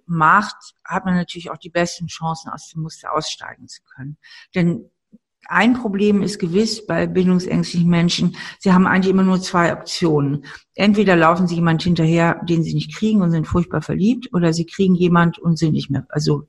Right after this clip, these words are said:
lieben den nicht mehr und laufen wieder davon. Aber sie kommen eigentlich nie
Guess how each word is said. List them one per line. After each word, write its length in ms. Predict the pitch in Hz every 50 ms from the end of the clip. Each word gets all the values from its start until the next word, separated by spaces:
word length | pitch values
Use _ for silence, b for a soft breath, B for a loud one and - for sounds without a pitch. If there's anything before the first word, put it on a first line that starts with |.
| _ _ -
lieben 260 | 175 165 156 151 143
den 160 | - 147 135
nicht 160 | 139 143 -
mehr 160 | 160 151 147 135
und 80 | 143
laufen 300 | 131 131 135 139 151 151
wieder 200 | 147 156 143 143 143
davon. 400 | - - - - 139 67 - B B B B B B B B B - -
Aber 100 | - 160 156
sie 100 | 160 -
kommen 240 | - - 170 175
eigentlich 320 | - - 160 156 - - -
nie 440 | 185 190 208 208 208 208 190 -